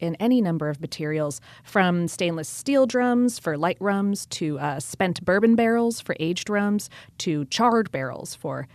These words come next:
dark rums. So much industry really depends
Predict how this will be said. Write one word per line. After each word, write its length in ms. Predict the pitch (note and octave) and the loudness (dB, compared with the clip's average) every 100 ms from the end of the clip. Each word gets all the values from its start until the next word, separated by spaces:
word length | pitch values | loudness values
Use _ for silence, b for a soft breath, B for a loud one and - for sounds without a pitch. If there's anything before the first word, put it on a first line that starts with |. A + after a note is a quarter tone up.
| b - | b -6
dark 300 | E3+ E3 - | -6 -4 -8
rums. 480 | - - - - - _ _ _ _ _ _ _ _ _ | -10 -12 -16 -18 -20 _ _ _ _ _ _ _ _ _
So 140 | - C#4+ | -2 0
much 160 | - | 0
industry 380 | - G#3+ - E3 | 2 0 0 -4
really 240 | D#3 E3+ F3 | 0 0 0
depends 480 | - E3 E3 D#3+ | -2 -4 -2 -2